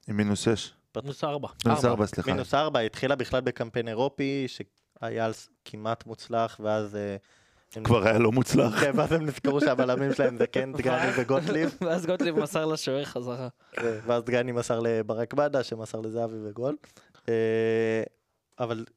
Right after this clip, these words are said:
Speaker 2: כן, זה קבוצה, ספיר אמר, זה, זה קבוצה שמשחקת בקו ארבע, כנראה שנשחק נגדנו
Speaker 3: זה
Speaker 2: בקו
Speaker 3: יהיה
Speaker 2: חמש.
Speaker 3: קו חמש, תרשום בין
Speaker 1: בסדר, רשמנו
Speaker 3: קו
Speaker 1: כבר,
Speaker 3: חמש.
Speaker 1: ספיר, הבנו.
Speaker 4: במיוחד בגלל אחרי ארבע ארבע.
Speaker 3: אני מדבר איתך על קו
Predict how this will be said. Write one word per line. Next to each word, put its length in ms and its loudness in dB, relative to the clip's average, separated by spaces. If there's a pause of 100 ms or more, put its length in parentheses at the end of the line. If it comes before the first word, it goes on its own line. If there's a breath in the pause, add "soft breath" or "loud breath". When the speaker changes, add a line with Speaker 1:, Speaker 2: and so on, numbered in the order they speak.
(140)
Speaker 2:
כן, 140 2
זה 80 -2
קבוצה, 500 0 (240)
ספיר 440 -2
אמר, 240 0
זה, 380 -2
זה 100 -4
קבוצה 260 -4
שמשחקת 580 -6
בקו 560 0
ארבע, 200 0
כנראה 320 -2
שנשחק 540 -8 (160)
נגדנו 360 -4
Speaker 3:
זה 80 -2
Speaker 2:
בקו 180 2
Speaker 3:
יהיה 160 2
Speaker 2:
חמש. 320 0
Speaker 3:
קו 80 -2 (340)
חמש, 640 -8
תרשום 480 -4
בין 100 -2
Speaker 1:
בסדר, 300 4
רשמנו 300 4
Speaker 3:
קו 120 2
Speaker 1:
כבר, 140 4
Speaker 3:
חמש. 60 2
Speaker 1:
ספיר, 320 4
הבנו. 140 6
Speaker 4:
במיוחד 340 4
בגלל 280 4
אחרי 240 2
ארבע 320 2
ארבע. 180 -4
Speaker 3:
אני 100 -10
מדבר 180 -2
איתך 200 -4
על 140 -2
קו 100 -6